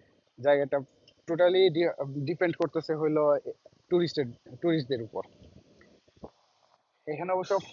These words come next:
আহ, বড় একটা বিষয় আছে, আহ, আমেরিকান মিলিটারির কাছ থেকে যে ট্যাক্স পাচ্ছে সেটা দিয়েও চলছে, তবে এখানকার বিজনেস রান করা বা অন্য যে সকল কিছুই আসলে টুরিস্টের উপর নির্ভরশীল, যার কারণে এরা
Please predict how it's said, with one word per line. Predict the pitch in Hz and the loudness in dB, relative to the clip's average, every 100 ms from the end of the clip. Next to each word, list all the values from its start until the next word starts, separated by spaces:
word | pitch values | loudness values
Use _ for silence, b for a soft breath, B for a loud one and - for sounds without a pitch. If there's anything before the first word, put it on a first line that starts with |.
| - | -4
আহ, | 147 143 | 0 0
বড় | 135 170 185 | 2 4 4
একটা | 165 | 2
বিষয় | 170 170 196 196 | -4 -2 0 0
আছে, | 156 | 0
আহ, | 170 - - 123 120 117 117 143 | -4 -6 -12 -6 -4 -4 -6 -6
আমেরিকান | 147 131 143 | -8 -8 -8
মিলিটারির | 139 135 131 143 | -6 -8 -6 -6
কাছ | 139 - | -8 -8
থেকে | 139 135 127 123 87 - | -4 0 0 0 -4 -10
যে | 131 113 | -10 -6
ট্যাক্স | 127 - | -6 -4
পাচ্ছে | 127 113 123 | -8 -8 -10
সেটা | 110 123 | -8 -6
দিয়েও | 139 143 | -6 -8
চলছে, | 147 - 120 | -8 -10 -10
তবে | 120 123 - _ _ _ - | -8 -10 -12 _ _ _ -16
এখানকার | 147 156 151 | -16 -12 -12
বিজনেস | 143 160 160 165 - | -10 -8 -6 -8 0
রান | 147 160 | 0 0
করা | 147 143 | -2 -2
বা | 127 | -4
অন্য | 127 139 151 | -6 -6 -6
যে | 147 139 - | -6 -8 -10
সকল | - 143 - 156 | -12 -12 -8 -8
কিছুই | 143 143 139 | -8 -10 -8
আসলে | 135 143 135 - - _ _ _ - | -8 -6 -6 -8 -16 _ _ _ -6
টুরিস্টের | 160 160 - 156 | -6 -6 -8 -10
উপর | 147 151 | -6 -4
নির্ভরশীল, | 143 135 143 - 226 - _ _ - _ 127 | -4 -4 -6 -6 -8 -10 _ _ -20 _ -12
যার | 143 151 | -10 -4
কারণে | 160 170 147 - - _ _ _ _ _ 131 | -4 -2 -4 -8 -12 _ _ _ _ _ _
এরা | 135 135 135 | -6 -4 -4